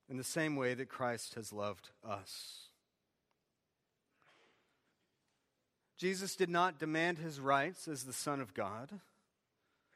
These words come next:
but instead he was born in a manger. He did not retaliate at injustice, but endured it with love and even forgiveness. He loved us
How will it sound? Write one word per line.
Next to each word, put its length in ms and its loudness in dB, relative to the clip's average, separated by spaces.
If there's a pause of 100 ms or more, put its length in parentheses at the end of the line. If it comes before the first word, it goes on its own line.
(140)
but 60 -2
instead 340 4
he 60 2
was 140 0
born 280 4
in 80 4
a 80 4
manger. 600 0 (1120)
He 120 4
did 100 6
not 240 8
retaliate 760 6
at 160 6
injustice, 960 2 (680)
but 100 0
endured 460 4
it 180 -2
with 180 -2
love 520 6
and 100 2
even 220 2
forgiveness. 960 0 (920)
He 200 6
loved 460 8
us 680 4